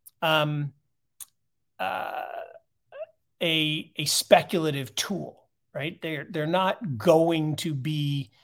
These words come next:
used in any material way, whereas Bitcoin could be the payment rail for the global monetary system. I think that could happen.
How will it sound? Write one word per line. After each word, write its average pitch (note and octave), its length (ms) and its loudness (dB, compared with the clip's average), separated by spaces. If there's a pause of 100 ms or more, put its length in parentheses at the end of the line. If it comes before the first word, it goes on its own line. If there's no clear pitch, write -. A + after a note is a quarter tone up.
(200)
used D3 1120 0 (220)
in E3 200 -2
any D#3+ 420 0
material C#3 680 0
way, D3+ 500 8 (560)
whereas D3+ 560 4 (760)
Bitcoin D#3+ 760 4 (420)
could E3 260 0
be D3 240 2
the C#3+ 140 -4
payment F3 340 0
rail C#3+ 300 0
for D3 560 2 (180)
the D3 100 -4
global D3 240 0
monetary D#3+ 420 2
system. F#3 400 -10
I D3 80 -12
think C#3 220 -8
that C3+ 160 -6
could D#3+ 100 0
happen. F#3 320 -4